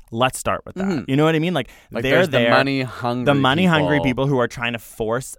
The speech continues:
Speaker 1: them to, like, go against this regulation.
Speaker 2: Right.
Speaker 1: That's an important word that we're gonna get to later,
Speaker 2: <laughs>
Speaker 1: regulation. Go against this, like, regulation that is done by the people who actually know the oil rigs, create this massive,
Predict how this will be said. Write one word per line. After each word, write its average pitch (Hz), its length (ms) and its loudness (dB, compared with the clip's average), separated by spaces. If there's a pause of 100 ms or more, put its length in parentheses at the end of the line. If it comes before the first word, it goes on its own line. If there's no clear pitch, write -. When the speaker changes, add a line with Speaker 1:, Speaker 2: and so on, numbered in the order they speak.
Speaker 1:
them 110 300 -2
to, 107 200 -2
like, 92 300 -6
go 107 180 0
against 131 300 -4
this 147 160 -10
regulation. 135 840 -6
Speaker 2:
Right. 78 140 -10
Speaker 1:
That's 92 180 -6
an 107 80 -4
important 98 320 -6
word 90 160 -6
that 90 80 -10
we're 95 80 -12
gonna 98 120 -8
get 90 120 -8
to 120 100 -6
later, 101 240 -4
Speaker 2:
<laughs> 107 140 -4
Speaker 1:
regulation. 107 500 -6 (300)
Go 127 160 2
against 160 240 -4
this, 160 240 -8
like, 120 240 -4
regulation 107 220 -4 (420)
that 107 140 -6
is 95 80 -12
done 104 180 -6
by 104 120 -4
the 98 60 -8
people 107 200 -6
who 104 100 -4
actually 95 320 -8
know 98 300 -2
the 139 140 0
oil 139 360 -2
rigs, 85 460 -12 (160)
create 120 300 -2
this 120 160 -8
massive, 104 880 -4